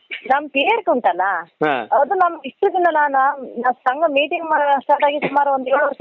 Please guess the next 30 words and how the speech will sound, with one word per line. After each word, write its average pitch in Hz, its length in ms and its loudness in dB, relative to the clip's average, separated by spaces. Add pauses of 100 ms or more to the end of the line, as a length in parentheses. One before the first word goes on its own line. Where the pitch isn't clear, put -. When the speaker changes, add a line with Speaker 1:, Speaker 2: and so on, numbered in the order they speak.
Speaker 1:
ಎಂಟು 262 160 2
ವರ್ಷ 247 180 -2
ಆಯ್ತು. 208 420 4
ನಾವ್ 269 120 2
Speaker 2:
ಹಾ. 269 60 0
Speaker 1:
ಅದ್ರ 339 160 -4
ಬಗ್ಗೆ 311 200 2
ನಾನ್ 285 140 0
ಗಮನ 294 260 0
ಕೊಟ್ಟಿಲ್ಲ. 359 320 0 (320)
Speaker 2:
ಹಾ. 143 80 2 (420)
Speaker 1:
ಮೊನ್ನೆ 370 540 2
ಎಲ್ಲ 392 300 2
ಚೆಕ್, 359 240 0
ಮೊನ್ನೆ 339 260 2
ನಾನು 339 240 2 (560)
ಎರಡು 370 300 0
ಸಾಲ 302 280 0
ಮಾಡ್ಕೊಂಡೆ, 226 360 -2
ಎರಡೂವರೆ 302 360 4
ಲಕ್ಷ 262 180 -6
ಇದೆ 285 180 2
ನನ್ 196 180 -6
ಸಾಲ, 175 240 0
Speaker 2:
ಹಾ. 294 220 0
Speaker 1:
ಇಪ್ಪತ್ತೈದು 302 380 -2
ಸಾವಿರ 254 140 2
ರೂಪಾಯಿನೂ 262 280 -4
ಓದ್ತಾ 285 320 0
ಇದೆ. 190 120 -4